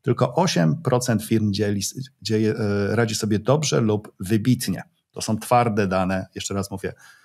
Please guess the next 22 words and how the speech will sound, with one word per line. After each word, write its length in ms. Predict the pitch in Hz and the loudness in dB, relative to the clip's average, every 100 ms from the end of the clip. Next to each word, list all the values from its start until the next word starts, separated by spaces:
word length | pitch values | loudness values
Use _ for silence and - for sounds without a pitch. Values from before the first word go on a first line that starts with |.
| - _ | -20 _
z 80 | 104 | -4
raportu 420 | 104 95 101 - | -2 0 -2 -2
parp. 360 | 95 90 76 - _ - | -2 0 -2 -8 _ -2
Dlaczego? 540 | 120 131 113 82 - _ _ _ | -2 0 -2 -4 -12 _ _ _
Dlatego, 340 | 113 117 147 135 | -4 0 2 2
że 120 | 117 | 2
większość 460 | 123 85 80 123 120 | 2 2 2 -2 2
ludzi 520 | 123 95 101 165 - _ - | 2 2 -2 -2 -8 _ -4
nie 420 | 110 120 113 113 - | 2 4 4 0 -4
widzi 720 | 95 113 170 104 110 151 156 - _ _ _ | -2 2 2 2 0 0 -2 -12 _ _ _
tego 220 | - 78 | -4 2
napisu. 560 | 82 82 - - - - | 2 2 2 -2 -4 -8
Jak 140 | - - | -6 -4
się 140 | 117 | -4
to 160 | 113 120 | 0 2
raz 220 | 208 160 | 2 2
zobaczy, 440 | 190 165 113 - - | 0 2 0 -2 -4
jak 100 | - | -4
się 120 | - | 0
raz 160 | - | 0
zrozumie 380 | 139 143 139 135 | 2 2 2 2
budżet, 580 | 110 135 131 117 143 | 2 0 2 0 0